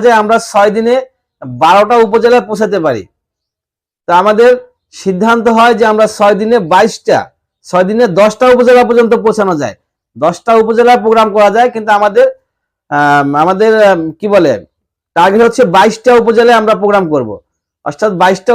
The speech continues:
উপজেলায় আমরা কার্যক্রম চালাবো। তো বাইশটা উপজেলায় তো আর গাড়ি দিয়ে কার্যক্রম চালানো সম্ভব না, তো সেজন্য আমরা হেলিকপ্টার ব্যবহার করি। তো এতে কিন্তু, এবং হ্যাঁ, হেলিকপ্টার কিন্তু খুব অল্প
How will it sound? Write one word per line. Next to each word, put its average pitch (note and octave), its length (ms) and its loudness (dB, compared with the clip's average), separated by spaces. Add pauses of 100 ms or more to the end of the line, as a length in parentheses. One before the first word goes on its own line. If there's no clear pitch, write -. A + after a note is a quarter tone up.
উপজেলায় A#3 400 2
আমরা A3 140 -2
কার্যক্রম A3 560 0
চালাবো। G#3 400 0 (480)
তো - 20 -4 (120)
বাইশটা F#3+ 320 0
উপজেলায় A#3 480 0
তো A#3+ 40 2 (100)
আর G#3+ 60 0 (400)
গাড়ি F3 300 2
দিয়ে A#3+ 240 2
কার্যক্রম A3 420 2
চালানো G#3+ 240 2 (120)
সম্ভব F#3+ 240 -2
না, B2+ 160 -6 (800)
তো - 40 -10
সেজন্য A3 440 0 (800)
আমরা F3+ 260 0 (120)
হেলিকপ্টার G#3+ 500 0
ব্যবহার F#3 280 2
করি। A#2 220 -6 (400)
তো - 40 -18 (120)
এতে F#3+ 160 -4
কিন্তু, A#3+ 300 0 (1080)
এবং F3 240 -2
হ্যাঁ, G3+ 180 2
হেলিকপ্টার A#3 560 0
কিন্তু B3+ 200 -2
খুব C4 100 0 (100)
অল্প B3 160 2